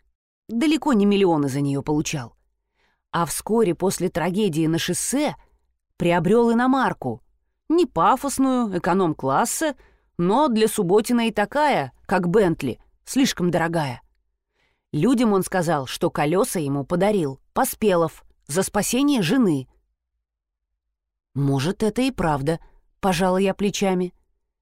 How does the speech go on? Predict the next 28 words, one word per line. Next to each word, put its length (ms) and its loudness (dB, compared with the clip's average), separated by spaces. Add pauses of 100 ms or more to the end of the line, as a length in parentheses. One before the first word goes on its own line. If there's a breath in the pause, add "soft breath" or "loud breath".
(460)
Покупал 420 2
машину 440 0
сам 320 0
Иван. 320 -2 (440)
В 60 -20
салоне, 480 2
не 140 0
на 120 2
рынке. 440 -2 (320)
Я 140 -4
проверил. 540 -2 (640 loud breath)
И 80 -2
ещё. 680 0 (520)
Я 280 2
уже 200 2
съездил 480 0
в 80 -6
посёлок, 520 -2
где 200 -2
жили 300 0
Субботин 640 -2 (300 soft breath)
и 80 2
Анна 280 2
Львовна. 480 -2 (840)
Всё, 320 0
что 160 -6
сейчас 420 -4
рассказал, 640 -2